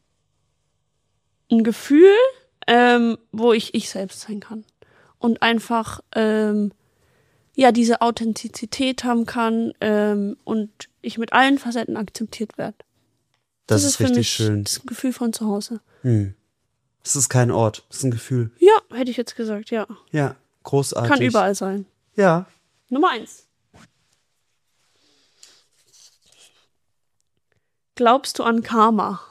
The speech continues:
Speaker 1: <laughs>
Speaker 2: <laughs> Ja. Tell us. <laughs>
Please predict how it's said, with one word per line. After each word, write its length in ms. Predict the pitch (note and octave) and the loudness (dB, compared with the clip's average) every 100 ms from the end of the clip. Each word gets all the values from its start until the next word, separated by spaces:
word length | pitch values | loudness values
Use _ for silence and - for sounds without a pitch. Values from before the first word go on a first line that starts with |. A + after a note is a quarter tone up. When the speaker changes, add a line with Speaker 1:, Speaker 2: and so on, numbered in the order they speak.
| - - - - - - - | -16 -14 -16 -18 -14 -6 -4
Speaker 1:
<laughs> 40 | E3 | 0
Speaker 2:
<laughs> 1400 | A3+ G3+ D#3 C#3+ D#3 C3 B2 E3+ D#3 F3 C3+ D#3+ F3 E3 A#3+ A#3+ - - | 2 4 4 4 4 4 2 0 0 -2 0 0 0 -2 -4 -6 -6 -4
Ja. 480 | E3 B2+ F#2+ C#3 D#4+ - _ _ - - - _ _ _ _ _ _ - - _ _ _ _ - - D4+ - | 2 4 4 2 0 -6 _ _ -20 -20 -20 _ _ _ _ _ _ -20 -20 _ _ _ _ -10 -8 -10 2
Tell 180 | B3 C4+ | 4 6
us. 360 | C3+ B2+ - | 4 2 -2
<laughs> 60 | - | -8